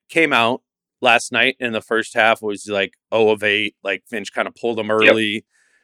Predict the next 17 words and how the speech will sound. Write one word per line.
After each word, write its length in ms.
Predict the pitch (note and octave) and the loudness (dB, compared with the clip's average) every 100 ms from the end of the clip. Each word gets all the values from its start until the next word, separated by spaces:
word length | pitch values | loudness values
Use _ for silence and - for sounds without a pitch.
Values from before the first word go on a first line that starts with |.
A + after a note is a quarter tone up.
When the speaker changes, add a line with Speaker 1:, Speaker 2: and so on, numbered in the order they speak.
| _ _ _ _ _ _ | _ _ _ _ _ _
Speaker 1:
I 80 | B2+ | -2
mean, 240 | C#3 C#3+ C#3 | 2 2 2
i-, 200 | G#2+ D3 | 0 -2
in 140 | D#3 C#3 | -2 0
my 180 | C#3 D#3+ | 4 6
head, 220 | E3+ G#3 | 6 6
I'm 120 | C#3+ C#3 | 4 2
kinda 200 | D3+ D#3+ | 0 0
like, 160 | D#3+ | -2
"Yeah, 180 | F3 A#3+ | 2 2
we 180 | G#3+ F#3 _ - | 2 -2 _ -2
probably 280 | A2 B2 | 2 2
should 200 | C#3 D#3+ D#3 | 0 -2 -2
have 100 | D3+ | -4
expected 520 | - - E3+ - D#3 | -4 -2 0 0 -4
this." 260 | A#2+ F#2+ - | -4 -6 -2
Like, 260 | A2+ G2+ | -2 -2